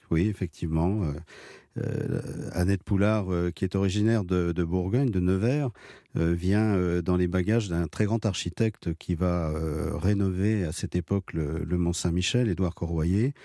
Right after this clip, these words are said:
Et elle fait la rencontre à dix-huit ans, effectivement, de Victor Poulard, euh, qui, paraît-il, avait de très beaux yeux bleus dont elle est tombée amoureuse. Et elle s'est installée donc définitivement, euh,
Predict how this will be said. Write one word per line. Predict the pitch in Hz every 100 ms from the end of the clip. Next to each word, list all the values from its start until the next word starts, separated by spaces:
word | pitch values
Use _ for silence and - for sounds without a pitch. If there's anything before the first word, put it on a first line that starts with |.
| - - - -
Et | 85
elle | 87
fait | -
la | 101
rencontre | 92 87 - 110 110
à | 90
dix-huit | 82 82 85 -
ans, | 95
effectivement, | 110 92 82 - 80 80 98 101
de | 82 76 - - - -
Victor | 90 92 107 95
Poulard, | - 90 90 110 110
euh, | 87 80 76 80
qui, | - 85
paraît-il, | 101 82 80 107
avait | 95 87
de | 90 87
très | - 104
beaux | 107
yeux | 95 85
bleus | 78 85 104
dont | 101 78
elle | 80 82
est | 78
tombée | 98 90
amoureuse. | 101 85 73 82 98 - - - - -
Et | - 98 95 92 85 73
elle | 87
s'est | - 98 98
installée | 87 - 90 98
donc | 90 80 82
définitivement, | 98 92 101 92 - 82 87 95 101 85
euh, | 80